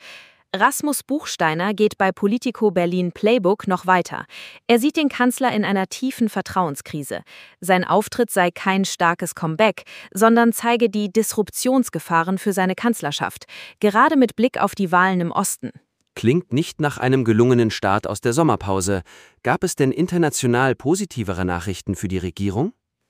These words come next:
Speaker 1: Ja und nein. Thema zwei ist der ukrainische Unabhängigkeitstag. Bundesaußenminister Wadepool war in Charkiw, was als starkes Zeichen gewertet wird. Im Podcast Was jetzt berichtet Korrespondentin Olivia Kortas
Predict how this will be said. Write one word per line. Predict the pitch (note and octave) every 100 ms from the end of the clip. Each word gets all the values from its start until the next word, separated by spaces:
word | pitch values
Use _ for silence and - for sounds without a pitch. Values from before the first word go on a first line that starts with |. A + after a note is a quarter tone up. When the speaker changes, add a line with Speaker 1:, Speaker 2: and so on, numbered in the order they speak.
| -
Speaker 1:
Ja | C4 D4+ E4 E4
und | C4+ C4+ -
nein. | A#3 A#3+ F3 C3+ F2 - - _ - -
Thema | C#4 C#4 B3
zwei | - G3 A#3 D4+
ist | C4 -
der | A#3+ G#3
ukrainische | - G#3+ A#3+ B3+ A#3 A3+
Unabhängigkeitstag. | B3+ A#3 F3+ E3 D3+ - C#3+ - - - - - - - _
Bundesaußenminister | - C4+ C#4+ - - B3 C4 A3+ G#3+ G3 F#3+ D#3
Wadepool | E3+ B3 G3 - A3 A#3
war | G3 F#3+
in | G3
Charkiw, | - A3+ A#3 - A2+ - - - -
was | G#3 G#3
als | - G3+ -
starkes | G#3+ B3+ A#3 -
Zeichen | - G#3 - D#3
gewertet | D3 C#3 D3+ -
wird. | - - - - _ _ -
Im | A#3
Podcast | - C#4+ - B3 B3 - F#3
Was | G3+ -
jetzt | A#3+ C#4 - - -
berichtet | F3+ G3+ - F3+
Korrespondentin | - F3+ - F3 F3 F#3+ G#3 A3
Olivia | F#3+ F#3 G#3+ G3 D#3+
Kortas | - A3 - G3 A#3+